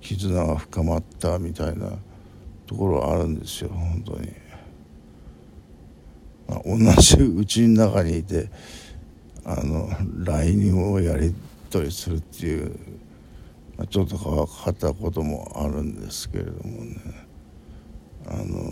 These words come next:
まあ、今日は僕は、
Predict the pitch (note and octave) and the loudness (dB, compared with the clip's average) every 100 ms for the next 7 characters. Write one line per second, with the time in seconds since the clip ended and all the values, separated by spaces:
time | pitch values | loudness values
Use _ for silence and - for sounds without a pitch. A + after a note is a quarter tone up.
0 | - - F#2+ D2 - - - - - - | -8 -8 -8 -10 -12 -16 -16 -12 -12 -12
1 | - - - - - - - - - - | -16 -20 -20 -20 -20 -20 -20 -20 -20 -20
2 | - - - - - G2+ E2+ - B2+ A#1+ | -20 -20 -18 -18 -6 -2 -2 -2 -2 -2
3 | A1+ G1+ G1+ - D#2+ E2 - - D2 A1+ | -2 -8 -8 -8 -4 -4 -4 -6 -6 -6
4 | - G1+ G1+ - - - - | -8 -10 -12 -14 -14 -12 -12